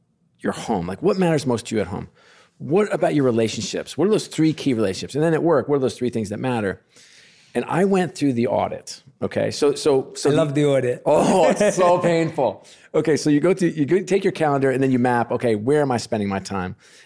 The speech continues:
Speaker 1: And the reason I add the personal stuff is because, especially with covid, the line between work and home and home and work,
Speaker 2: Oh,
Speaker 1: or
Speaker 2: it's
Speaker 1: work, home,
Speaker 2: blurred.
Speaker 1: and church, or work, home, and play, and church, it's all the same.
Speaker 2: Totally.
Speaker 1: It's just like life.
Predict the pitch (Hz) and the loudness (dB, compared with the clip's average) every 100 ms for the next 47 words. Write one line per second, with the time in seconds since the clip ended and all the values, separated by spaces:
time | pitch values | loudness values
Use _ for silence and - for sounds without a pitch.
0 | - 151 190 247 214 208 151 143 131 - | -4 0 2 2 2 2 2 0 -2 -2
1 | 120 131 - 135 127 123 131 - 139 - | -4 -4 -6 -6 -8 -12 -12 -6 -6 -6
2 | - _ _ _ _ _ _ _ _ _ | -14 _ _ _ _ _ _ _ _ _
3 | - - - 208 - 156 113 - 95 90 | -8 -6 -4 -4 -4 -4 -4 -4 -6 -6
4 | - - _ _ 131 135 175 220 214 - | -8 -14 _ _ -2 0 2 2 0 -2
5 | 170 135 113 120 147 - 98 120 123 117 | -2 0 0 0 -2 -4 -6 -4 -4 -4
6 | 95 117 113 92 110 127 127 95 95 147 | -4 -2 -2 -2 0 0 0 -2 0 0
7 | 127 123 156 110 - 139 147 147 117 110 | 2 2 0 -2 -2 0 0 -2 -2 0
8 | 151 160 156 117 - 135 143 127 - 156 | -2 -2 -2 -4 0 2 2 -2 -6 -4
9 | 202 240 165 - 190 233 - _ - 131 | -2 0 -2 -2 -2 -2 -6 _ -10 -8
10 | 120 120 113 143 151 - 196 - 165 139 | -6 -10 -4 -2 -2 -2 -2 0 0 0
11 | 107 110 135 165 - - - | -2 -4 -2 -4 -6 -14 -20